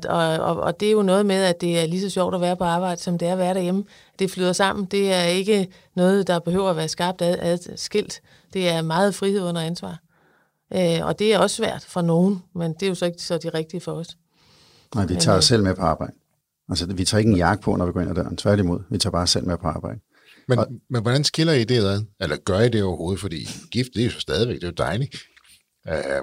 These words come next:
Speaker 3: og, og har en, en, en virksomhed, som trives. Er, er det vigtigt også at skille det ad?
Speaker 2: Ikke nødvendigvis.
Speaker 3: Ikke for jer?
Speaker 2: Det smelter jo fint sammen.
Speaker 3: Det smelter,
Speaker 2: Altså, vi
Speaker 3: okay.
Speaker 2: er jo enogtyve fem. Fireogtyve syv, ikke?
Speaker 3: Jo, men egentlig, men så hører man folk, at det er vigtigt, vi også husker at holde fri. Det er hus-,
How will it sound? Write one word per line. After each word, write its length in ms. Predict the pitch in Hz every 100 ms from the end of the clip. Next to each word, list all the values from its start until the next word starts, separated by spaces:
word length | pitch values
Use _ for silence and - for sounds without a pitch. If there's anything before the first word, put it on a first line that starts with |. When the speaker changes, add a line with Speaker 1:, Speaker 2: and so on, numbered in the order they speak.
| 62
Speaker 3:
og, 140 | 73 -
og 100 | 76
har 140 | 87
en, 220 | 95 82
en, 140 | 67 80
en 200 | 76 73
virksomhed, 340 | 80 95 104 80
som 140 | 78
trives. 480 | - 92 117 135 - 101 82 78 - 127 -
Er, 100 | 92 82
er 60 | 85
det 140 | 80
vigtigt 220 | 123 147 117
også 140 | 90
at 40 |
skille 360 | - - 123 175
det 80 | 147
ad? 180 | 69 - _ _ _ _ _ -
Speaker 2:
Ikke 140 | 107 -
nødvendigvis. 400 | 92 92 78 120
Speaker 3:
Ikke 120 | 120
for 80 | 120
jer? 200 | 73 67
Speaker 2:
Det 120 | 104
smelter 280 | - 82 76
jo 60 |
fint 220 | - - -
sammen. 220 | - - _ _ _
Speaker 3:
Det 80 | 117
smelter, 200 | 135 123
Speaker 2:
Altså, 100 | - 87
vi 40 |
Speaker 3:
okay. 100 | 82
Speaker 2:
er 40 | 85
jo 120 | 95
enogtyve 420 | 82 58 - -
fem. 200 | - - _ _ _ _ _ _ _ -
Fireogtyve 360 | 95 82 85
syv, 160 | - -
ikke? 100 | -
Speaker 3:
Jo, 100 | 240
men 100 | 202
egentlig, 180 | 143 185
men 80 | 147
så 100 | 131
hører 140 | 113 143
man 120 | 123
folk, 260 | 107 101
at 100 | 110
det 60 | 101
er 40 | 76
vigtigt, 220 | 95 113
vi 60 |
også 120 | 82 104
husker 200 | 98 104
at 60 | 78
holde 120 | 58
fri. 280 | - 90 85
Det 100 | 64
er 40 |
hus-, 220 | 71 73